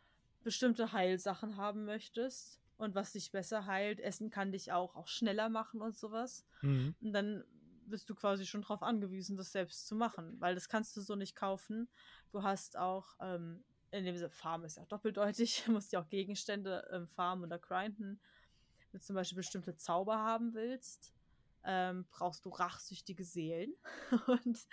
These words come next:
Speaker 1: die kriege ich aus bestimmten Monstertypen raus.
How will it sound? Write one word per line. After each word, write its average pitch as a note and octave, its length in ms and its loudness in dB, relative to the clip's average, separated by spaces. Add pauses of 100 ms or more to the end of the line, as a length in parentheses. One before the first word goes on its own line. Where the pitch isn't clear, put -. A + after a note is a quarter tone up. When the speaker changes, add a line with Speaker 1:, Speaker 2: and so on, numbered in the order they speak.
(500)
Speaker 1:
die A3+ 80 0
kriege A#3+ 240 6
ich A#3+ 120 2
aus G3+ 160 4
bestimmten G3 400 0
Monstertypen E3 760 -2
raus. D#3 480 -6